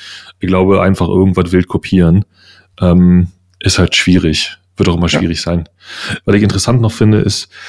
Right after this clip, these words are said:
Speaker 1: es gibt noch diese eine Perspektive, die ich gerne noch mit reinbringen wollte, in die, ähm, in die,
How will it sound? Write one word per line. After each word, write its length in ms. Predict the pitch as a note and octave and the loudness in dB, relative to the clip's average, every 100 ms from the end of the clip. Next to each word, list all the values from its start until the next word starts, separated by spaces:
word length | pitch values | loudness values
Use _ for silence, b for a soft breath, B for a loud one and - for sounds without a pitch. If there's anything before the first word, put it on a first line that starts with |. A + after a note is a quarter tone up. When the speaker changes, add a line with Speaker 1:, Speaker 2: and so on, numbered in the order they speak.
| B | B
Speaker 1:
es 120 | B | B
gibt 120 | G#2+ | 0
noch 80 | G#2+ | 0
diese 220 | G2 F#2 | 0 0
eine 260 | F#2 G#2+ A#2 | 0 0 0
Perspektive, 480 | G2+ - G2 G2+ | -2 -2 -2 0
die 60 | G2 | 0
ich 40 | |
gerne 140 | G2 F#2+ | 0 2
noch 60 | |
mit 120 | F2+ F2+ | 2 2
reinbringen 320 | F#2 F#2+ F2+ | 2 4 2
wollte, 460 | F2+ F2 F#2 - _ _ | 2 2 0 0 _ _
in 160 | F2+ F2 | 0 4
die, 340 | F2 F2 F#2 B B B B B B _ - | 4 4 2 B B B B B B _ 0
ähm, 440 | F#2 F2 F2 F2 | 2 4 2 0
in 160 | - F#2 | 0 2
die, 580 | F#2 F2 F2 F2 F2+ | 2 2 2 0 -2